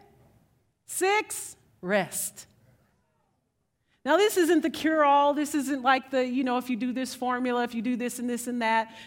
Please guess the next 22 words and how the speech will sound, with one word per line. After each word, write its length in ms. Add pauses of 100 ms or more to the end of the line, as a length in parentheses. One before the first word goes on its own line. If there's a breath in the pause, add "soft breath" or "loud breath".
you 80
know, 120
whatever. 540 (140 loud breath)
This 180
is 140
just 200
what 220
God 240
placed 340
in 80
my 200
heart, 400 (200 loud breath)
and 140
this 160
is 160
just 180
my 200
part 300
that 100
I'm 120
gonna 160
share. 440